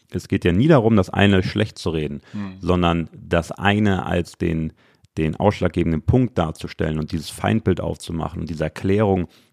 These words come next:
Speaker 1: in der Erziehung, in der Religion, in der Nationalität zu suchen,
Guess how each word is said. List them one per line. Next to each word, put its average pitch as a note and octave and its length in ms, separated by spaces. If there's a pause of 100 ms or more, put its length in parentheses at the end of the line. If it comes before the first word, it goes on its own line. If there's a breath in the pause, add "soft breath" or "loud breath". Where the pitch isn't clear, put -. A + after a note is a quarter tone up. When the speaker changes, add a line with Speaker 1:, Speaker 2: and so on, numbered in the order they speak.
(100)
Speaker 1:
in G2 140
der F2 100
Erziehung, G2+ 560
in G2 120
der F2+ 100
Religion, F2 480
in F#2 140
der F2 60
Nationalität E2+ 580
zu - 120
suchen, D#2 280